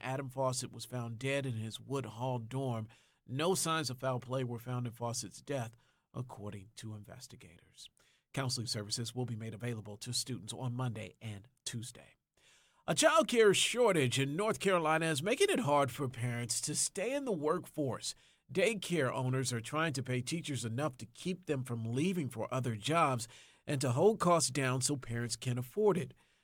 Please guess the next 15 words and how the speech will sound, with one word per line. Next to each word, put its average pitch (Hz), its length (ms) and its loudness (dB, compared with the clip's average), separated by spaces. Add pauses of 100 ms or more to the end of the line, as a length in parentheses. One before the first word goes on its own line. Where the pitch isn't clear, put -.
(120)
The - 120 2
average 131 340 2
pay 143 220 0
is 110 120 -2
twelve 139 320 -2
dollars 131 380 0
an 110 100 -8
hour. 113 380 -2
State 147 320 -2
business 139 400 -2
leaders 120 320 -2
have - 160 -6
taken 151 380 -2
notice, 151 420 2
though. 117 300 -2